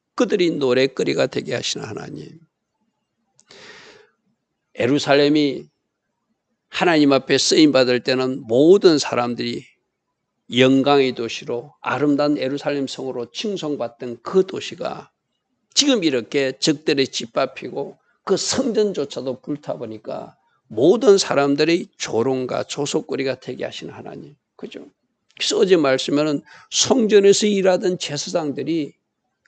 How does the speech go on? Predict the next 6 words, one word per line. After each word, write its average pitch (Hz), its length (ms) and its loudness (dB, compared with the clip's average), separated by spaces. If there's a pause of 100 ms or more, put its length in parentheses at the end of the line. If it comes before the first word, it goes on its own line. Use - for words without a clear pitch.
(200)
하나님의 233 580 -2
종 190 200 2
선지자들이 131 920 -6 (440)
하나님의 254 640 2
집 170 300 -4 (340)
성전에서 202 1200 6